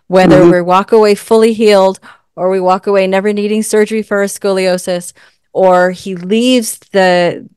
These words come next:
Speaker 1: for me, it's, I have eczema. So if he leaves the eczema behind, because it allow-, allows me to, to be dependent on God and to keep myself, um,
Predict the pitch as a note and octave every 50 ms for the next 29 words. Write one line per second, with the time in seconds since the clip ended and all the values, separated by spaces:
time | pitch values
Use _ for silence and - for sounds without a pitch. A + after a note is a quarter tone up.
0 | _ _ _ _ _ _ _ _ _ _ - G#3 F#3+ F#3+ G3 G3+ G3+ G3 F#3+ -
1 | - - - F3+ F#3+ F#3 F3+ - F3+ F3 E3 F3+ E3+ D3+ C3 D3+ - - G3+ F#3
2 | F3+ F3+ F3+ - G3+ F#3+ F#3 F3+ F#3 G#3+ A3 A3+ G#3+ G3 G3+ G#3 - - F#3 F#3
3 | F3+ F#3 F#3 F3+ F3+ F3+ F3 F#3 F3 F3 F#3 F3+ F3 F3 F3 E3+ E3+ F3 F3+ _
4 | _ _ _ _ _ - - F#3+ - - G3+ F#3 F3+ E3+ E3 - _ - F3+ -
5 | - G3 F#3+ F3+ F3+ F3+ F#3 F#3+ G3 G3 - - F3 F3 F3+ G3 A3 A#3 A#3+ A#3
6 | A3+ - G3 F#3+ F3+ F3+ F3+ F3+ - - - F3+ F3 E3 E3 D#3+ D#3+ - E3+ -
7 | F3+ E3+ _ - F3 E3+ - F#3+ - - - - G3 G3 G3 G3 F#3 F3 E3 -
8 | - - F3+ E3+ E3+ E3 D#3 F3 E3 E3 D#3+ D#3+ D3 D3+ E3 - - _ - _
9 | _ _ _ _ _ _ - F3+ E3+ E3 E3 E3 D#3+ - - - - - F#3 E3+
10 | - - - G#3+ G3+ - - F3+ F3 F3 - - F#3+ F3+ F3 E3+ E3+ - - -
11 | - - E3 D#3+ D#3 D3+ D3+ D3